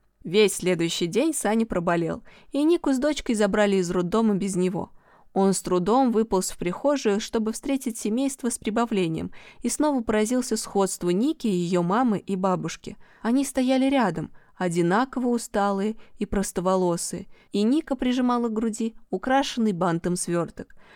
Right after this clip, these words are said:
Саня заглянул в него и немного расстроился, не заметив в еще скомканных чертах ребенка ничего своего.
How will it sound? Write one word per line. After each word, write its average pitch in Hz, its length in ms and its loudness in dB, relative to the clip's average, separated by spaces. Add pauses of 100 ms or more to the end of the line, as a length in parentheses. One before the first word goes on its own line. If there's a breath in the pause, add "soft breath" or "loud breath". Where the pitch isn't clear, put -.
(140 loud breath)
Саня 302 360 2
заглянул 247 500 2
в 247 60 0
него 190 280 -2 (220 soft breath)
и 262 80 2
немного 254 420 4
расстроился, 185 800 0 (260 soft breath)
не 214 160 2
заметив 214 560 2
в 185 60 -8
еще 208 360 0
скомканных 180 680 -2
чертах 180 420 -4
ребенка 214 480 -2
ничего 170 380 -4
своего. 185 520 -4